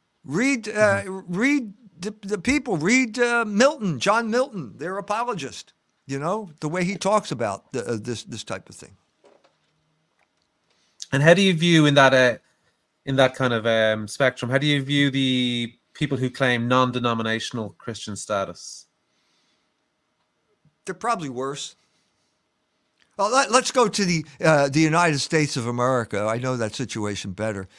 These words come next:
Speaker 1: The,
Speaker 2: Mm-hmm.
Speaker 1: the kind of the non-denominational groups wrote, they're called evangelicals here.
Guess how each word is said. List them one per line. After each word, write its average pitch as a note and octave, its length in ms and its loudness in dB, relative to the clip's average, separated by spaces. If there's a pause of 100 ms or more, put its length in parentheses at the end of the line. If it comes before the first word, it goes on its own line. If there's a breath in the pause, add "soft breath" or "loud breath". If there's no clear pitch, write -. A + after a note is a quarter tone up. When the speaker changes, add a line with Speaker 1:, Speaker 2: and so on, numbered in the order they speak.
(420 loud breath)
Speaker 1:
The, E3 200 2
Speaker 2:
Mm-hmm. D3+ 600 -4
Speaker 1:
the - 120 -12
kind A3 320 -2
of C#3 120 -6
the C#3+ 120 -2
non-denominational C#3+ 1120 -2
groups A#2+ 400 -6
wrote, A#2+ 280 -2
they're C#3+ 160 -2
called E3+ 260 -2
evangelicals A#2 920 -4
here. G#2 240 -8